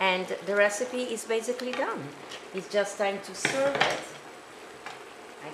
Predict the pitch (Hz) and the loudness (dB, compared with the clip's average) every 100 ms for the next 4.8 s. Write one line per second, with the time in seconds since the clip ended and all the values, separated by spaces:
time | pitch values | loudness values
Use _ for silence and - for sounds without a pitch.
0 | - 156 151 147 147 - 233 240 247 - | -8 -8 -4 -6 -6 -6 -4 -4 -8 -12
1 | 160 135 170 220 - - - - - - | -10 -8 -8 -10 -14 -16 -14 -14 -8 -6
2 | - - - 180 170 202 220 202 - 156 | -6 -8 -2 2 4 6 8 12 12 12
3 | 170 185 196 190 185 180 - - - - | 8 6 6 8 10 10 12 12 12 10
4 | - 185 185 180 151 131 - - | 12 12 12 12 10 2 -2 -4